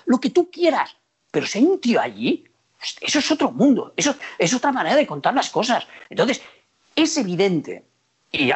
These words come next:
y ahora cambio, y ahora cambio de, de tercio, entre otras razones porque tú has hablado del dos mil veintiuno, lo cual me parece, eh, de una, de una gran perspicacia y de mu-, y de una gran inteligencia. O sea, yo realmente, aunque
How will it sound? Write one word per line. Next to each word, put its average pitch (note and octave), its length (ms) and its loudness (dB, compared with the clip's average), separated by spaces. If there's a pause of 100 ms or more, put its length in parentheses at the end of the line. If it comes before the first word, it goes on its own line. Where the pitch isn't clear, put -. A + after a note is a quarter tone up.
(160)
y A#2+ 160 -10
ahora D#3 360 2
cambio, D3+ 400 -2
y C#3+ 120 -4
ahora C#3+ 240 0
cambio C#3+ 320 0
de, C3+ 240 2
de B2 160 -2
tercio, D3 420 -4 (460)
entre C#3 180 -2
otras D3 160 0
razones D#3 220 -2
porque C3+ 160 -4
tú C#3 80 0
has C#3 80 -2
hablado C3 220 0
del B2+ 120 -2
dos A#2 160 -2
mil B2 140 0
veintiuno, C3+ 360 2
lo A#2+ 140 -2
cual C#3 160 0
me B2+ 80 -8
parece, B2 540 -2 (220)
eh, A#2+ 680 2
de B2+ 160 0
una, C3+ 340 0
de C3 140 -2
una B2 160 2
gran C3 220 -2
perspicacia D#3 500 0
y - 20 2
de C#3 80 -2
mu-, C3 160 -4
y B2 140 -4
de A#2+ 60 -2
una C3+ 160 4
gran B2 100 0
inteligencia. A#2 720 -2 (200)
O - 60 -4
sea, C3 180 0 (600)
yo D3 400 0 (100)
realmente, D#3+ 540 -2
aunque C#3+ 440 -4